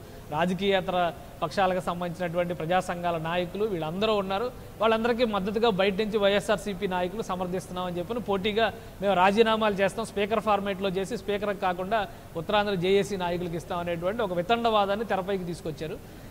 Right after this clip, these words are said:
ఈ నేపథ్యంలోనే పవన్ కళ్యాణ్ ఒక నిర్ణయాన్ని ప్రకటించారు. ఈ గర్జన దేనికి, దానికి సంబంధం ఏంటి అనేటువంటి కొన్ని ప్రశ్నల పరంపరని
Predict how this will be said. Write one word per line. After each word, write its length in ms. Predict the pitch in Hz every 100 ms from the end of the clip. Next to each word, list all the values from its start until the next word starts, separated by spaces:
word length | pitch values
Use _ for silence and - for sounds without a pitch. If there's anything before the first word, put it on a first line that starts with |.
| -
ఈ 120 | 208
నేపథ్యంలోనే 680 | 233 233 214 208 226 220 220
పవన్ 340 | 254 202 214 214
కళ్యాణ్ 320 | 220 214 262
ఒక 320 | 226 190 190 - - - -
నిర్ణయాన్ని 520 | 170 196 233 233 233
ప్రకటించారు. 540 | 226 208 202 202 196 185
ఈ 120 | 185
గర్జన 360 | 170 180 214 220
దేనికి, 360 | 202 202 190
దానికి 300 | 208 190 190
సంబంధం 440 | - 180 214 214 202
ఏంటి 280 | 185 175
అనేటువంటి 460 | 185 185 175 185 214
కొన్ని 220 | 208 196
ప్రశ్నల 480 | 175 185 185 240 240
పరంపరని 800 | 202 202 202 202 202 214 254